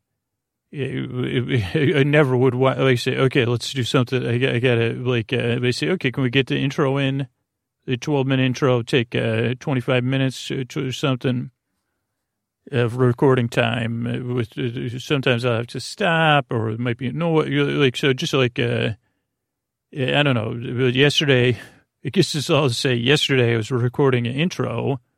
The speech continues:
where the idea of the greatest greeter came up. And I was thinking of this story I had heard, uh, it, 'cause I was talking about deja vu, and, and I was thinking of things.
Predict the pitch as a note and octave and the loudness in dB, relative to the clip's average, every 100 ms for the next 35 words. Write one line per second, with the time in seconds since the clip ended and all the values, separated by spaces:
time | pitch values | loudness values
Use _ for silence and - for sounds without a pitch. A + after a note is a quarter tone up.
0 | _ _ _ C#3 C3 B2+ B2+ B2+ B2 A#2 | _ _ _ -2 0 2 2 2 0 0
1 | B2 B2+ B2+ B2 - - D#3+ F3 B2+ - | -4 -2 -2 -2 -4 -2 2 4 2 2
2 | B2+ A2 A2+ A#2 C3+ D#3+ _ _ _ _ | -2 -2 -4 -6 -10 -14 _ _ _ _
3 | _ _ _ _ _ _ _ _ _ _ | _ _ _ _ _ _ _ _ _ _
4 | - C3 C#3 C3 B2+ - F#3 F#3 B2+ A2+ | -6 -2 2 2 0 2 0 4 2 2
5 | A#2+ - - F3 F3+ C3 B2+ B2 A#2+ B2 | 0 -2 0 4 6 6 4 0 0 0
6 | C3 B2 C#3+ C#3+ A#2 A#2+ C3 A#2+ _ _ | -2 0 4 4 2 -2 -6 -6 _ _
7 | _ _ _ - C3 B2 B2 B2 B2+ - | _ _ _ -10 -6 -4 -2 -4 -4 -8
8 | _ _ _ _ _ _ - C3 C#3 B2+ | _ _ _ _ _ _ -4 -2 -2 -2
9 | C3+ C3+ C#3 B2+ D3+ C3+ B2+ A#2+ A#2 C3 | -2 0 0 2 2 4 2 2 2 2
10 | A#2+ B2+ A#2+ A#2+ B2 B2+ A#2+ A#2 A#2+ A#2 | 4 2 2 0 0 2 2 0 -2 -2
11 | B2+ A#2+ A#2 A#2+ A#2+ - C#3+ C#3+ A#2+ A2+ | -2 -2 -2 -2 -4 -2 -2 0 -2 -2
12 | B2+ A#2+ A#2 A#2+ A#2 - | -4 -4 -4 -6 -8 -12